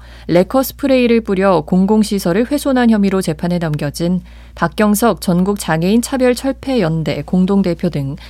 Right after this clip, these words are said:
단체 간부들에게 무죄를 선고했습니다. 재판부는 피고인들이 공공시설을 훼손한 건 맞지만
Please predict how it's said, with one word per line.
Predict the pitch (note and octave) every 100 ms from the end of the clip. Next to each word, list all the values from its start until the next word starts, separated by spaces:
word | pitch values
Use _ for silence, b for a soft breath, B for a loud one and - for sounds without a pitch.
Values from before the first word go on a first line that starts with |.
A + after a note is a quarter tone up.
| B B
단체 | F#3 G#3+
간부들에게 | G#3 F#3 F#3+ A3 G3 F3 D#3 F#3 F3 D#3
무죄를 | D3+ G3+ B3 F3
선고했습니다. | D3+ E3+ E3 D3+ - C#3+ C3+ C3 B2 B B B B B
재판부는 | - A3 B3 A3 C4+ F#3 C#3+ -
피고인들이 | - D#4 D4+ C#4+ A#3 A3+ A#3 F#3+
공공시설을 | F#3+ F#3+ A3 A3+ G#3+ G3 G3+ C#4+
훼손한 | D4+ D4+ C4+ A3+
건 | A3 A3
맞지만 | C#3+ D3 - E3+ C3+ C3+